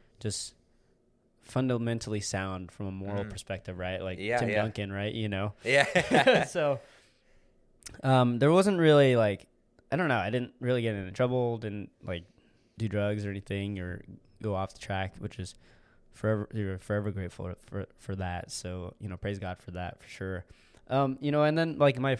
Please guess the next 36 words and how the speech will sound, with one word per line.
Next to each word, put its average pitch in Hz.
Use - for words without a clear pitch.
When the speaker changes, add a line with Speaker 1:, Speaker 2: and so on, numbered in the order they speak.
Speaker 1:
my 120
freshman 143
year 123
of 113
college, 110
I 110
lived 113
with, 110
like, 98
uh, 92
a -
few -
of 131
my 117
best 101
friends, 101
and 92
I 120
love 113
them. 110
They're 110
awesome 107
guys. 104
Um, 107
but 147
then, 156
like, 120
I 117
got 143
introduced 120
into, 107
you 101
know, 98
started 101
going 98
out, 98